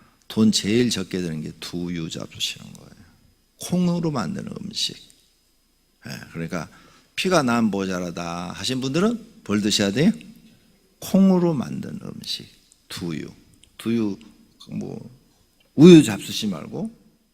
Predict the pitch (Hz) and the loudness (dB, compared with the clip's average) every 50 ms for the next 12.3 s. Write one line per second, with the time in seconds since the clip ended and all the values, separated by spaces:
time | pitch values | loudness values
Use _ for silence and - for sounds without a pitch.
0 | _ _ _ _ _ _ - - - - 196 185 175 165 147 - - 50 50 50 | _ _ _ _ _ _ -20 -14 -6 -4 -2 -2 -2 -2 -4 -6 -8 -10 -12 -14
1 | - - - - - - - - - - - - _ - - - - - 82 78 | -14 -14 -14 -14 -14 -14 -16 -18 -20 -20 -20 -20 _ -12 -12 -10 -10 -10 -10 -8
2 | 78 - 143 180 175 131 127 113 - - - - - - 87 92 98 123 156 147 | -6 -4 -4 -4 -4 -4 -4 -6 -8 -10 -12 -12 -10 -8 -8 -8 -8 -8 -8 -10
3 | - - - - - - - 110 - _ _ _ _ _ _ - - - - - | -12 -14 -16 -18 -16 -18 -18 -18 -20 _ _ _ _ _ _ -20 -20 -20 -20 -20
4 | 50 - - _ _ _ _ _ _ _ _ _ - - - _ _ _ - 123 | -20 -20 -20 _ _ _ _ _ _ _ _ _ -20 -20 -20 _ _ _ -2 0
5 | 113 127 139 143 147 151 151 151 156 160 175 190 196 196 - - - - - - | 4 4 4 6 6 4 4 4 2 2 4 4 4 2 0 -4 -12 -18 -12 -8
6 | - 139 131 120 - 123 104 87 78 87 92 98 98 92 73 71 69 67 67 67 | -6 -6 -6 -6 -6 -6 -6 -6 -6 -6 -6 -6 -6 -6 -8 -8 -10 -10 -12 -10
7 | 71 85 101 113 110 92 - - - - _ _ _ _ _ _ _ _ _ _ | -8 -6 -4 -4 -4 -4 -8 -14 -20 -20 _ _ _ _ _ _ _ _ _ _
8 | _ _ _ _ - 117 110 95 85 - - 98 101 95 - - 80 73 62 60 | _ _ _ _ -10 -8 -8 -8 -8 -6 -4 -2 -2 -2 -2 -6 -8 -10 -10 -10
9 | 50 - - - - - - _ _ _ _ _ _ _ _ _ _ _ _ _ | -10 -12 -14 -16 -18 -20 -20 _ _ _ _ _ _ _ _ _ _ _ _ _
10 | _ _ _ _ _ _ _ _ _ _ _ _ _ _ _ _ _ _ _ _ | _ _ _ _ _ _ _ _ _ _ _ _ _ _ _ _ _ _ _ _
11 | _ _ _ _ _ _ _ _ _ _ _ _ _ _ _ _ _ - 107 139 | _ _ _ _ _ _ _ _ _ _ _ _ _ _ _ _ _ -8 -6 -4
12 | 131 98 - - - | -4 -6 -8 -12 -18